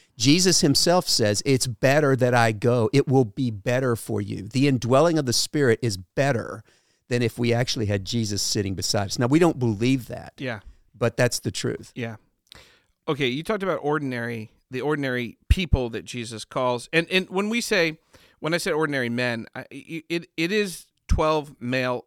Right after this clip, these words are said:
Speaker 2: apostles, but that one twenty is filled with women, and we have their accounts as well. So, um, many of them, um, likely young, you know, um, as we talked about too. Uh, but there is something extraordinary about this, this story,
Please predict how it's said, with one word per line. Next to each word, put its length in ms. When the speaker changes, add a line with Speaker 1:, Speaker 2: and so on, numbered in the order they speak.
Speaker 2:
apostles, 720
but 200
that 240
one 300
twenty 500
is 140
filled 640
with 160
women, 300
and 200
we 120
have 160
their 160
accounts 520
as 140
well. 280
So, 400
um, 220
many 160
of 100
them, 360
um, 200
likely 580
young, 340
you 120
know, 180
um, 540
as 180
we 100
talked 220
about 220
too. 220
Uh, 240
but 340
there 160
is 120
something 240
extraordinary 500
about 220
this, 500
this 160
story, 360